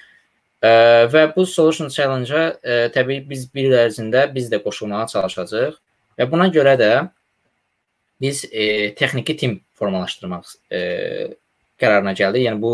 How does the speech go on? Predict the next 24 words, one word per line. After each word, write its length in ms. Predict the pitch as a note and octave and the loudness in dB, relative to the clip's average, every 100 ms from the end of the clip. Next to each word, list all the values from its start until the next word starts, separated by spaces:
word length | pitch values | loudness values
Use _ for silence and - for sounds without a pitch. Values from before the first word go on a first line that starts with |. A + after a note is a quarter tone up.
| A2 | -2
əsas 320 | G#2+ A2+ G#2+ - | -2 -4 -6 -10
hissələrdən 500 | G#2+ G#2+ G2 G#2 G2 | -4 -2 0 0 -2
biridir, 200 | G2 F#2+ | -4 -4
hansı 220 | F#2+ - | -6 -8
ki, 100 | G2+ | -8
bizim 260 | F#2 F#2+ F#2 - | -8 -8 -10 -12
timdə 300 | - G2+ F#2+ F#2 | -12 -6 -4 -2
olacaq. 460 | F2+ - B2 D#3 _ - - - _ - | -4 -2 -2 -2 _ -20 -20 -20 _ -2
Və 120 | A#2+ C3 | 0 0
bu 120 | E3+ | -2
timin 300 | - D3+ F3 | 0 0 2
bir 120 | D#3 C3 | 2 2
lidi 220 | B2+ B2 | 2 4
olacaq, 480 | A2 F#2+ G2+ C#3 D3 | 2 0 0 -2 -2
hansı 280 | B2+ - A#2+ | -4 -4 -10
ki, 60 | B2 | -6
bu 140 | C#3 | -6
lid 300 | A#2+ C3 B2+ A#2+ | -2 -2 0 2
də 180 | C#3 - | 2 2
eynən 380 | C3 A#2 G2+ | 0 0 -2
bayaq 240 | A2+ A2+ - | 0 0 0
qeyd 180 | A2 G2+ | -4 -2
elədiyim 260 | G2 A2+ B2+ | -2 -4 -8
kimi, 260 | D3+ E3 | -6 -4